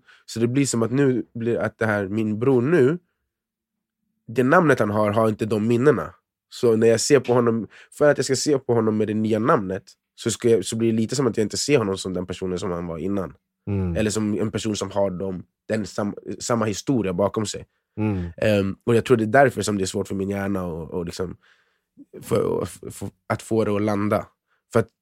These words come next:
Speaker 1: han är så mycket, alltså, vi har så mycket historia, mer än någon annan människa på jorden, typ. För att han har varit, liksom, där hela mitt liv. Så det är så svårt att inte låta alla de minnena fortfarande bestämma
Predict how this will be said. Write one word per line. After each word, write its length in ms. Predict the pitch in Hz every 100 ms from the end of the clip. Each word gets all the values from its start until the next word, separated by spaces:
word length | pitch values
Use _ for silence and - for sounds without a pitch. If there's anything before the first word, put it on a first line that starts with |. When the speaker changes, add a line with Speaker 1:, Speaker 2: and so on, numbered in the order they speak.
| _ -
Speaker 1:
han 220 | 113 113
är 240 | 127 135
så 140 | 113 117
mycket, 280 | 104 -
alltså, 300 | 104 107 104 - 104
vi 100 | 113
har 100 | 110
så 120 | 113
mycket 280 | 110 - 123
historia, 520 | - 95 92 98 101
mer 400 | 95 107 117 123 113
än 120 | 110
någon 140 | 113
annan 240 | 110 107 104
människa 300 | 104 98 95
på 100 | 120
jorden, 280 | 139 92
typ. 180 | - - - _ -
För 120 | 104
att 100 | 101
han 180 | 95 92
har 60 |
varit, 300 | 90 90 87
liksom, 240 | 95 95 82
där 120 | 90
hela 160 | 92
mitt 140 | 92 92
liv. 220 | 98 78 - - -
Så 120 | 120
det 80 | 107
är 20 |
så 140 | 98
svårt 500 | 101 113 123 127 104
att 160 | 101 95 - _ _ _ _ -
inte 300 | 117 101 117
låta 280 | 110 107 -
alla 300 | 117 110 104
de 280 | 117 107
minnena 360 | 110 110 110 101
fortfarande 480 | 110 98 113 104 95
bestämma 680 | 98 - 120 104 92 90